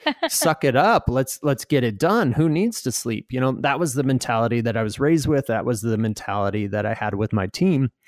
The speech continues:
Speaker 2: And the reality is the research is so, um, persuasive that your ability to recover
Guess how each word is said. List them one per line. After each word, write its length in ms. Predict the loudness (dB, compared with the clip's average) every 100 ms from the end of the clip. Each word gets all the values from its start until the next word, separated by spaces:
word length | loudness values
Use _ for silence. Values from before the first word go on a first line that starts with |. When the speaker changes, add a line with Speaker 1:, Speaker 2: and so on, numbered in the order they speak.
| -20 -20 -18 -2
Speaker 2:
And 100 | 2
the 80 | 4
reality 500 | 4 2 2 2 2
is 180 | 0 -2
the 120 | 0
research 500 | 2 2 0 -4 -4
is 140 | -4
so, 720 | -4 -4 0 2 4 4 2 -4 -16 _ _ _ -8
um, 220 | -4 -2
persuasive 800 | -2 -2 0 0 0 -2 -4 -2
that 240 | 0 0 -4 _ _
your 140 | 0 0
ability 560 | 2 2 4 4 2
to 80 | 0
recover 680 | -2 -2 -4 -2 0 0